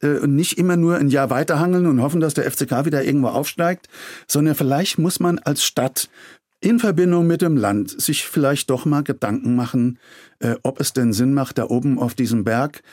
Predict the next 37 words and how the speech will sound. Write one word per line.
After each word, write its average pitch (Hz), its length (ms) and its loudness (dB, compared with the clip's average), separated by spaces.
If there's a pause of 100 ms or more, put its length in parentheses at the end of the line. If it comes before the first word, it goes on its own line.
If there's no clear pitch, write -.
(160)
gerade 120 300 0
mal, 123 480 2
ähm, 117 340 2
zweihundertfünfzig 139 840 -2
Meter 131 220 2
Luftlinie 131 600 0
von 123 260 -2
einem 120 320 0
I-C-E-Bahnhof 113 880 -2
weg, 110 240 -6 (400)
äh, 120 140 0
ein 135 160 0
Fußballstadion 98 800 -2
zu - 140 -4
betreiben. 92 640 -2
Ich - 320 -8
werfe 160 260 0
das 160 180 -2
jetzt 156 200 -2
mal 135 140 0
in 123 40 2
die 117 60 2
Runde. 170 420 0 (400)
Äh, 139 120 0
man 135 260 2
muss 175 160 2
sich - 160 -2
die 160 100 2
Frage 127 380 0
stellen, 135 340 0
macht 117 240 -2
das 123 240 -2
denn 101 180 -2
wirklich 120 440 -4
auf 98 160 -6
Dauer 98 460 -2
Sinn? 92 360 -4